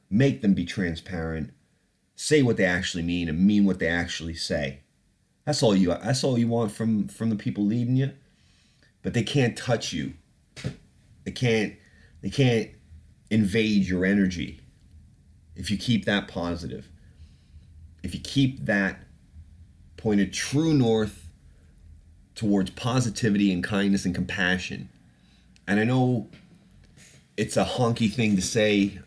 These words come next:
Honky thing to say or a wonky thing to say? Kind of,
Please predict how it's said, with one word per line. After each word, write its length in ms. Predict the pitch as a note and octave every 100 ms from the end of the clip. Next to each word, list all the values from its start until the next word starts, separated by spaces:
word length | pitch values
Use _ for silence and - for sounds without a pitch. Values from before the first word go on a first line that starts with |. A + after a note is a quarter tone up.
| - -
Honky 360 | - A#2+ - F#3+
thing 180 | G3+ F#3
to 60 |
say 200 | - F3+
or 140 | E3 A2
a 40 |
wonky 400 | G2 G#2 G2 F#2+
thing 160 | F2+ E2
to 80 | D2
say? 360 | - C#2 C2+ - - _ _ _ -
Kind 200 | C3 A2+
of, 180 | G2